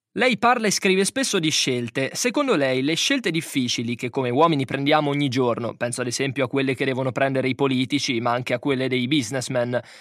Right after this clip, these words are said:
secondo lei in futuro saranno prese dall'intelligenza artificiale o l'uomo continuerà ad essere centrale?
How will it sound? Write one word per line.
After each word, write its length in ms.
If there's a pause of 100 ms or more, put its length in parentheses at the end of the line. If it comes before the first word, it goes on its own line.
secondo 380
lei 240
in 160
futuro 500
saranno 380
prese 320
dall'intelligenza 720
artificiale 800
o 80
l'uomo 400
continuerà 560
ad 120
essere 320
centrale? 640